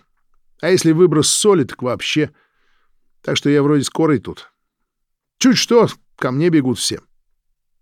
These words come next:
Не могу же я отказать, правда? В этом есть своя ирония.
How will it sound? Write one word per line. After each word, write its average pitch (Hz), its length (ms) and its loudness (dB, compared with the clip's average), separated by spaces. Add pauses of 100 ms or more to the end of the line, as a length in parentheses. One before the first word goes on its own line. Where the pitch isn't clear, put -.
(120)
Не 156 80 -6
могу 180 240 0
же 131 120 0
я 101 100 -2
отказать, 90 380 -12
правда? 143 300 -8 (760)
В - 80 0
этом 180 260 2
есть 180 300 0
своя 151 420 0
ирония. 139 460 0